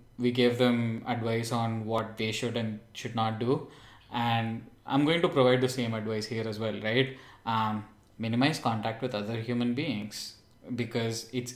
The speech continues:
really easy to, for this virus to spread, and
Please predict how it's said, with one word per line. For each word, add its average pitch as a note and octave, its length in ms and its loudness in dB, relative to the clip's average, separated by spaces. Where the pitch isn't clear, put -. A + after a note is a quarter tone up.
really B2+ 240 -2
easy C#3 240 2
to, C3 400 0
for B2+ 140 0
this A#2+ 160 0
virus A#2 340 -2
to - 80 -12
spread, E3 340 -4
and A2+ 480 -2